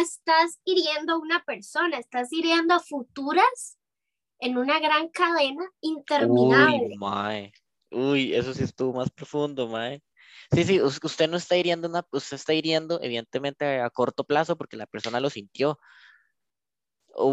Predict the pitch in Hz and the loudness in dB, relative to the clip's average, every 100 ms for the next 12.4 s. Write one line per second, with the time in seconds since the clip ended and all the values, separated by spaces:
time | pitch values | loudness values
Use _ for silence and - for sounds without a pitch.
0 | 127 135 139 147 165 160 165 - _ _ | 4 4 4 2 -2 0 0 0 _ _
1 | - 156 131 135 135 151 156 156 151 151 | 0 0 0 -4 -4 -4 -6 0 2 4
2 | 151 156 139 - 147 127 117 123 135 156 | 4 2 -2 -8 -6 -6 -4 -8 -8 -12
3 | - _ _ _ _ _ 139 143 143 156 | -14 _ _ _ _ _ -6 -4 -2 -2
4 | 156 - 160 151 143 147 - 143 160 175 | -2 -2 0 0 0 -4 0 0 0 -4
5 | 143 123 - 107 107 113 131 139 143 135 | -6 -8 -10 -6 -2 -2 -4 -4 -2 0
6 | 131 110 123 - 110 113 113 120 127 123 | -2 -2 -4 -4 -6 -4 -4 -4 -2 -2
7 | 110 110 - 131 117 117 117 127 127 160 | -2 -4 -4 -4 -2 -2 -2 -2 -2 0
8 | 147 113 131 208 _ - - _ _ _ | -2 -2 -6 -6 _ -20 -20 _ _ _
9 | _ 139 135 127 123 147 131 123 139 156 | _ 2 4 4 2 2 2 0 -2 -2
10 | 143 160 160 135 - 120 135 151 135 - | -2 0 0 -2 -6 -8 -8 -8 -8 0
11 | 127 139 - 139 123 110 104 101 113 131 | 2 4 0 -4 -10 -10 -8 -4 -2 -4
12 | 113 - - | -6 -16 -20